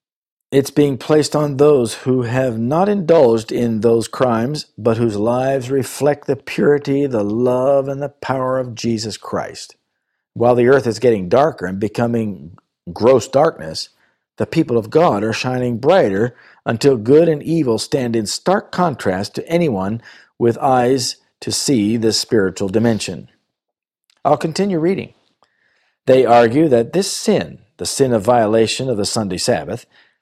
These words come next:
has brought calamities which will not cease until Sunday observance shall be strictly enforced, and that those who present the claims of the fourth commandment,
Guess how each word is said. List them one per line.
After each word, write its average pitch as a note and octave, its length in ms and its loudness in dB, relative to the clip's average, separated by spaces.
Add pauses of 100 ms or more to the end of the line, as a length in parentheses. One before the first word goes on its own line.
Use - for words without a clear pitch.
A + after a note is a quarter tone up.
(200)
has C3 180 2
brought D3+ 340 0
calamities C3+ 720 0
which C#3 240 -2
will C3 140 -2
not D#3+ 280 -6
cease - 460 -4
until B2 360 -6
Sunday F#3+ 360 -2
observance C#3 540 0
shall A#2+ 200 -2
be G2+ 140 -6
strictly - 600 -4
enforced, - 600 -6 (460)
and G#2+ 100 -4
that G2+ 180 2
those F3+ 300 2
who F#3+ 100 -2
present D#3 440 -2
the - 80 -6
claims C#3 460 -4
of C3+ 80 -2
the A#2+ 80 -6
fourth B2+ 320 -2
commandment, A2 480 -4